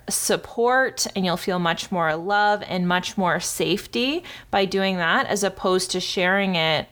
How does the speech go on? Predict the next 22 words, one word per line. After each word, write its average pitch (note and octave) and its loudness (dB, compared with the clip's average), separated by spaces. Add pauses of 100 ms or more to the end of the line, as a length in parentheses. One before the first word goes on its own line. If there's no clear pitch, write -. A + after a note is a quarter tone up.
um, E3+ 2
publicly F3+ 0
on E3+ 0
a D#3+ 0
platform E3+ 0
that E3 2
you're E3+ 0
opening E3+ 0
yourself D3+ -2
up D3+ 0
to D#3+ 0 (480)
haters F#3 2
and F3+ -2
criticism, D#3+ -2
right, D#3 0
that E3 2
wanna E3+ 0
kick - -4
you D#3+ -2
while E3 0
you're - -4
down. C#3 -2